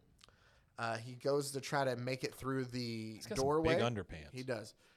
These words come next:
Speaker 1: Just like the Incredible Hulk does. Um, he goes and tries to make it through the doorway, but it's too narrow, so he kinda breaks through, not on purpose, but it just scares everybody.
Speaker 2: Yeah, sure.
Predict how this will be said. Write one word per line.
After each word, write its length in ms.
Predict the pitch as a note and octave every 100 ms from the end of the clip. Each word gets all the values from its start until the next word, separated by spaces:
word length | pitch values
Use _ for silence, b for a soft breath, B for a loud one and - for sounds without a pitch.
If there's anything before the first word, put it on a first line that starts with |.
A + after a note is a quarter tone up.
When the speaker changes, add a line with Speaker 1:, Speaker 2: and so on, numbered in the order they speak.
| b _ _
Speaker 1:
Just 220 | C3+ C#3+
like 120 | D3 C3+
the 80 |
Incredible 320 | C3 C3 C3 C3
Hulk 200 | D3 -
does. 200 | G2 - b b b b -
Um, 260 | C3 B2
he 140 | C3+ C3+
goes 240 | D3 C#3+
and 100 | C#3+
tries 260 | D3+ D3 B2+
to 60 |
make 280 | B2+ C3 C3
it 160 | C#3 A2+
through 560 | C3+ C3 B2+ B2 A#2+
the 120 | A2 A#2
doorway, 460 | A#2 B2 C3 C3+
but 140 | A#2+ A2
it's 160 | -
too 200 | - D3
narrow, 400 | A#2+ A#2+ C3 C3+
so 140 | B2+ B2
he 80 |
kinda 240 | A#2+ C3 A2+
breaks 460 | G#2+ B2 C3+ -
through, 320 | - C3 C3 A#2
not 180 | A2+
on 120 | G#2+ G#2
purpose, 420 | D#3 C#3+ C#3+ C#3
but 160 | - B2+
it 80 |
just 220 | A#2 A2+ -
scares 420 | - E3+ E3 C3
everybody. 420 | B2 A#2+ A2+ G2
Speaker 2:
Yeah, 100 | F#2
sure. 340 | - G#2 G2